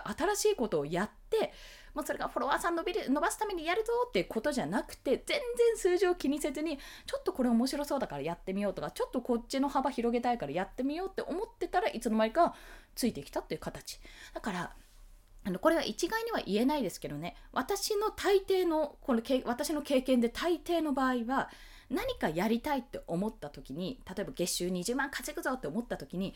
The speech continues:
お金ばっかり気にしてる。要はこの案件安いなとか、これどうだな、ああだなってばっかり気にしていると、実を言うと結果が伴ってこないパターンが多いんですよ。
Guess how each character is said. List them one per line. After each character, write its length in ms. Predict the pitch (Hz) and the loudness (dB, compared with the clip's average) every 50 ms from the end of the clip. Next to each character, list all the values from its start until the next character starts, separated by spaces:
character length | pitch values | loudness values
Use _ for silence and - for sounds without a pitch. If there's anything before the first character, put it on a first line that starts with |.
| - - - - - - - - | -10 -16 -18 -16 -16 -16 -6 -2
お 140 | - 370 | -2 -2
金 280 | - - - 508 523 508 | 0 -2 -4 -4 0 2
ば 100 | 508 494 | 4 2
っ 100 | 480 - | 2 2
か 120 | - 427 | -2 -2
り 120 | 415 262 - | -2 -2 -2
気 160 | - - 190 | -2 -2 -2
に 80 | 190 180 | -2 -2
し 60 | - | -2
て 120 | - 175 | -4 -4
る。 160 | 156 156 - - - | -4 -4 -6 -6 -2
要 200 | - 262 262 247 | 0 2 2 2
は 100 | 233 214 | 0 -2
こ 120 | - 262 | 0 0
の 100 | 240 247 | 2 2
案 180 | 247 247 262 262 | 4 4 4 2
件 160 | 262 262 254 | 2 0 0
安 260 | 254 254 269 - - | 0 -2 -4 -4 -6
い 60 | 143 139 | -8 -6
な 100 | - - | -6 -6
と 80 | - | -6
か、 80 | 269 277 | -6 -6
こ 160 | - - - | -4 -2 -2
れ 220 | - - - 262 | 0 0 0 0
ど 220 | 254 254 269 - - | -2 0 0 -2 -2
う 40 | 392 | -2
だ 80 | 330 | -2
な、 160 | 311 - - | 0 0 0
あ 40 | 349 415 | 0 0
あ 20 | |
だ 120 | 427 415 | 0 0
な 80 | 403 403 | -2 -2
っ 20 | |
て 100 | 381 - | -2 -4
ば 140 | 269 - 226 | -2 0 0
っ 80 | 240 - | 0 0
か 100 | - 330 | 0 -2
り 80 | 269 | -2
気 180 | - - - 190 | -2 -4 -2 0
に 140 | 202 226 254 | 2 2 2
し 120 | - - | 0 -4
て 140 | - - 285 | -6 -6 -4
い 120 | 277 269 | -2 -2
る 140 | 262 294 269 | -2 -4 -4
と、 320 | - - 208 226 208 - - - - - - - | -4 0 2 2 2 0 -2 -10 -18 -18 -16 -12
実 260 | - 175 - - 302 | -10 -8 -6 -2 0
を 40 | 294 | 0
言 120 | 208 160 151 | 0 0 0
う 20 | |
と 120 | - 170 151 | -2 -4 -4
結 280 | - - 240 240 - | -2 0 -2 -2 0
果 120 | - - 311 | -2 -4 -2
が 120 | - 294 | -2 -2
伴 320 | - - 208 220 277 339 349 | 0 4 4 4 4 4 0
っ 60 | 339 | -2
て 100 | - 175 | -4 -2
こ 100 | - 240 | 0 2
な 100 | 240 170 | 2 0
い 40 | - | 0
パ 120 | - - 214 | -4 -4 0
タ 100 | - 254 | 0 2
ー 40 | 226 | 2
ン 20 | |
が 80 | 151 - | 2 2
多 160 | 160 175 175 | 0 0 0
い 40 | 156 | -2
ん 40 | |
で 80 | - 147 | -6 -8
す 100 | - - | -8 -10
よ。 80 | - | -12